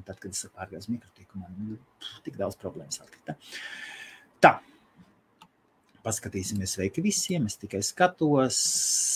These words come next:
paskatīsimies, ā, cīnos ar audio video delay, neiesaku spēlēties ar F P S. Jā,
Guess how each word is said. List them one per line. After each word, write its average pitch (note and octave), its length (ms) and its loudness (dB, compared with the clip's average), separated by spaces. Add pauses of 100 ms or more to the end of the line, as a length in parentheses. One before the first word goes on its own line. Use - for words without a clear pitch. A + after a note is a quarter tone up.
(180)
paskatīsimies, G#2 880 -4 (100)
ā, G#2 60 0 (100)
cīnos A2 460 2 (100)
ar G2 220 2
audio A2+ 560 6
video A2 420 4
delay, F2 480 -2
neiesaku G2+ 720 0
spēlēties G#2 720 -4
ar G#2 380 4 (180)
F G#2 300 -6
P F#2 160 -2 (160)
S. - 240 -4 (480)
Jā, D#3+ 240 12